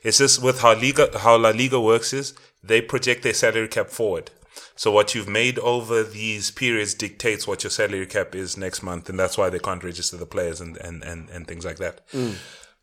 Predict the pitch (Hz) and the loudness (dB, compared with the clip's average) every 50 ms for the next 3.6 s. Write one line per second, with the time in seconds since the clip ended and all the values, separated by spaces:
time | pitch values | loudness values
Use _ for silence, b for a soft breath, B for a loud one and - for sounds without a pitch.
0 | _ - 123 127 127 127 - - - - 104 107 127 123 120 - 147 160 180 170 | _ 8 8 8 8 8 2 -14 -14 -14 -4 2 4 4 4 4 2 2 2 2
1 | - - 151 160 202 214 - - - _ _ _ _ - 127 127 123 127 127 127 | 4 4 4 4 4 0 -6 -16 -20 _ _ _ _ -2 0 0 2 2 4 4
2 | 127 123 123 123 120 123 120 - 139 127 - 175 180 185 175 156 151 139 - 143 | 4 4 4 0 0 0 0 0 0 2 6 6 8 8 8 6 4 4 4 0
3 | 127 - - 120 113 110 - 147 139 123 113 - | -2 0 0 -2 0 4 6 6 6 6 4 -2